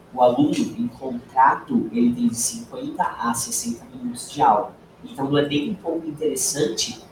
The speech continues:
que o aluno simplesmente, "Ó, galera, valeu, então, na semana que vem a gente dispensa aí por vinte e seis minutos." Isso vai estar ferindo o contrato. Pode ser que o aluno até goste, mas se o aluno de menor, a mãe não vai gostar nem um pouco. E se o aluno for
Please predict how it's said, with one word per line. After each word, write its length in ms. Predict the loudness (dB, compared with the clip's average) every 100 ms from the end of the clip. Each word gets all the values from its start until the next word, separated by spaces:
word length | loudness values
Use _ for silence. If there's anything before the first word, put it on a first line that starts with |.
| 2
que 100 | 6
o 40 |
aluno 240 | 6 6 2
simplesmente, 500 | -4 -4 -4 2 6
"Ó, 40 |
galera, 460 | 8 10 10 10 8
valeu, 300 | 6 4 2
então, 160 | 2
na 120 | 0
semana 340 | -2 -2 -4 -4
que 80 | 0
vem 140 | 0
a 40 |
gente 240 | 2 0 0
dispensa 400 | -6 -6 -4 -4
aí 80 | -4
por 140 | -4
vinte 160 | -4 -4
e 40 |
seis 220 | -6 -6
minutos." 480 | -4 -2 -4 -8 -14 -20 -2
Isso 160 | 0 4
vai 100 | 4
estar 140 | 4
ferindo 360 | 2 0 -2 -4
o 40 |
contrato. 680 | -2 -2 6 10 10 8 0 -6 -16 -20 -16 8
Pode 320 | 10 10 6
ser 160 | 2 4
que 80 |
o 60 | 4
aluno 260 | 4 4 0
até 180 | 0
goste, 400 | 6 8 8 4
mas 160 | 2 0
se 120 | 2
o 60 | 2
aluno 240 | 2 -2
de 80 | -2
menor, 220 | -2 2
a 160 | 2 2
mãe 180 | -2 -2
não 80 | 0
vai 120 | 2
gostar 260 | 2 0 -4
nem 80 | -12
um 60 |
pouco. 260 | -12 -18 -18 -20 -20 -20 -2 4
E 60 |
se 180 | 4 8
o 60 | 8
aluno 320 | 10 6 2
for 520 | 2 6 8 8 6